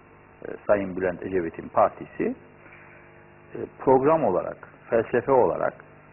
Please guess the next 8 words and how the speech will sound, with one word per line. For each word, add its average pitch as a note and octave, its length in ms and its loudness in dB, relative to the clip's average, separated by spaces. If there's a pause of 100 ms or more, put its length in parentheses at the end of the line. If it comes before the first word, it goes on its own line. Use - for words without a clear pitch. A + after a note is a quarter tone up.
(640)
anap D3 420 0
ve F#2+ 60 0 (140)
Doğru A2 280 6
Yol G#2+ 220 6
koalisyonunun G2 880 -2
ortaya A2+ 420 2
koyduğu G2 480 0
protokol, F#2 720 -2